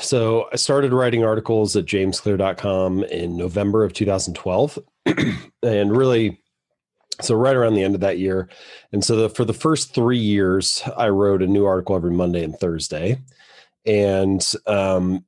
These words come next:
that led to the growth of the audience and the growth of the email list. And there was also, as a writer, there were just a lot of things that I needed to do early on. Like, I sort of needed that volume of work to figure out,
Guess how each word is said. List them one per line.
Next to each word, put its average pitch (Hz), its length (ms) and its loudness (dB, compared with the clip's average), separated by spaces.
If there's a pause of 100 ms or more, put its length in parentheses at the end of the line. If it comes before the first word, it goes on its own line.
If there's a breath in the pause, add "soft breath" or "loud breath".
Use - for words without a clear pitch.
that 110 280 0
led 98 340 0
to 104 200 0
the 87 100 -10
growth 90 260 -4
of 92 60 -4
the 107 80 2
audience 123 540 2
and 98 80 -4
the 85 60 -2
growth 87 160 -2
of 82 80 -8
the 104 120 -2
email 110 240 2
list. 104 540 0
And 139 140 2
there 160 80 2
was 143 160 2
also, 139 520 2
as 113 220 0
a 95 60 2
writer, 92 680 2
there 104 120 0
were 98 80 0
just 92 180 -4
a 95 40 0
lot 92 300 2
of 92 80 -6
things 98 340 -2
that 95 120 0
I 92 40 0
needed 90 260 -2
to 82 80 -8
do 95 280 -2
early 92 360 -2
on. 117 280 2
Like, 90 380 0 (580 soft breath)
I 127 60 2
sort 131 240 2
of 117 40 4
needed 110 280 2
that 98 160 2
volume 92 480 2
of 82 160 -2
work 90 460 -2
to 101 100 -2
figure 90 400 -2
out, 82 320 -2